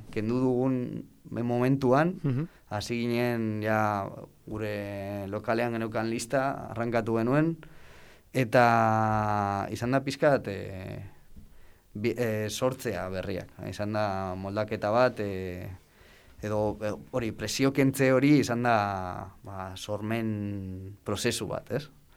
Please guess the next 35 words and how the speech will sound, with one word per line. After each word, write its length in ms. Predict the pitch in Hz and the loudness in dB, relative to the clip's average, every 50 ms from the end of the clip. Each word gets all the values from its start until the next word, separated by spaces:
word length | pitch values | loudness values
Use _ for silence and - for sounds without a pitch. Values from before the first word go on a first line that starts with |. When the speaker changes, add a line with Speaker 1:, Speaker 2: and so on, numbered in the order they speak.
| - - - - _ - | -20 -20 -20 -20 _ -8
Speaker 1:
Eta 400 | 104 101 92 110 104 101 98 98 | -6 -4 -2 0 0 0 0 -2
momentu 420 | 101 104 104 104 110 113 110 123 120 | -2 -2 -2 -2 -2 0 2 4 4
batean 360 | 120 120 120 123 123 127 120 | 4 4 4 4 4 4 2
hasi 220 | 113 113 117 117 | 2 0 0 -2
ginen, 300 | 113 113 117 131 139 127 | -2 0 0 0 0 0
e, 500 | 98 95 95 90 90 92 - - 107 95 - | 0 -2 -6 -6 -8 -10 -10 -12 -12 -12 -12
eta 220 | 101 - 98 98 | -12 -10 -8 -8
hiruzpalau 440 | 98 98 98 - - - 101 98 95 | -8 -8 -8 -6 -4 -2 -2 -2 -2
kanta 300 | 92 101 98 98 95 90 92 | -2 -4 -4 -4 -4 -6 -6
egin. 180 | 95 98 104 - - _ _ _ _ - - - - | -6 -8 -10 -14 -18 _ _ _ _ -20 -20 -18 -14
Ba, 80 | 98 92 | -10 -10
baina, 280 | 98 98 92 92 92 95 | -8 -8 -8 -8 -6 -6
lo-, 180 | 95 95 90 - - - - - - - - - - - _ _ - | -6 -6 -8 -10 -14 -20 -20 -20 -20 -20 -20 -20 -20 -20 _ _ -6
claro, 240 | 101 107 98 - - - - | -4 -4 -4 -4 -6 -14 -18
kontua 340 | - 101 104 104 110 113 113 | -14 -12 -10 -6 -2 0 2
da, 320 | 113 123 131 135 135 - - - - - _ - - - _ - | 4 6 6 6 4 2 -2 -8 -20 -20 _ -20 -20 -14 _ -2
ja 120 | 113 113 | -2 -2
aste 180 | 113 - - 123 | -2 -2 -4 -2
santuan 380 | - 135 120 117 123 120 120 | -2 0 0 2 2 2 4
grabatu 280 | 123 120 117 117 120 123 | 4 4 4 4 4 4
genuela, 480 | 127 127 131 131 139 147 156 165 156 151 - - - - - - - | 4 4 4 6 6 6 6 6 2 -2 -10 -18 -20 -20 -20 -12 -4
hilabete 360 | 104 110 107 113 120 117 120 | 0 2 2 2 2 2 2
batean 360 | 117 117 113 110 131 123 117 | 0 0 2 2 2 2 2
hau 100 | 110 107 107 | 0 0 -2
guztia 400 | 104 107 110 110 - 123 117 107 | -2 -4 -4 -4 -4 -4 -2 -2
gertatu 340 | 107 107 - 117 107 120 123 | -2 -2 -2 -2 -2 2 4
dela, 300 | 127 135 143 151 156 165 - - - - - - - - - - - | 6 8 10 10 8 6 2 -8 -20 -20 -20 -20 -20 -20 -18 -8 -4
eta 200 | 117 113 113 107 107 | -2 0 0 2 4
ja 120 | 120 113 | 4 4
dauzkagula 880 | 113 117 - - 131 131 135 139 135 117 110 104 95 95 92 95 95 98 98 104 | 4 2 4 8 8 10 10 10 10 8 8 6 4 2 -2 -4 -6 -8 -10 -6
lau 180 | 110 110 113 110 | -4 -2 -2 0
kanta 320 | 110 110 113 104 92 92 | 0 0 0 0 0 0
berri, 280 | 92 98 92 95 87 90 92 | 0 -2 -4 -6 -8 -12 -10
ia. 200 | 92 90 87 - - - - - - - | -10 -10 -10 -10 -12 -18 -20 -20 -20 -14
Orduan, 460 | - - 90 95 98 95 92 92 85 | -12 -10 -8 -6 -4 -4 -4 -6 -6